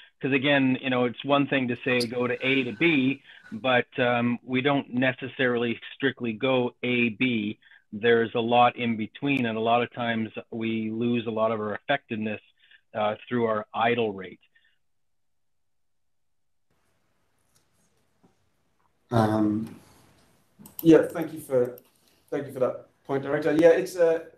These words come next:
Speaker 2: it, it's, it's a fair, it's a fair comment. There are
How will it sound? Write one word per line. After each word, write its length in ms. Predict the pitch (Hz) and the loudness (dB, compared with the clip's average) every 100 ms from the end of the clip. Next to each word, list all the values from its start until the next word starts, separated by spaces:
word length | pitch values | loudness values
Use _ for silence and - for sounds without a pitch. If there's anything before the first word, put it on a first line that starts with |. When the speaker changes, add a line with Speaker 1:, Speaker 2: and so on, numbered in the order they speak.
| _ _ | _ _
Speaker 2:
it, 120 | 165 170 | -12 -10
it's, 160 | 160 170 | -10 -10
it's 180 | - | -10
a 40 | 170 | -4
fair, 520 | 180 165 151 147 _ _ _ _ _ _ | 0 0 -2 -10 _ _ _ _ _ _
it's 140 | - | -8
a 20 | - | -4
fair 140 | 151 | -2
comment. 340 | - 190 226 - | -2 -4 -4 -4
There 260 | 151 147 | -4 -2
are 400 | 139 135 131 131 | -2 0 0 -2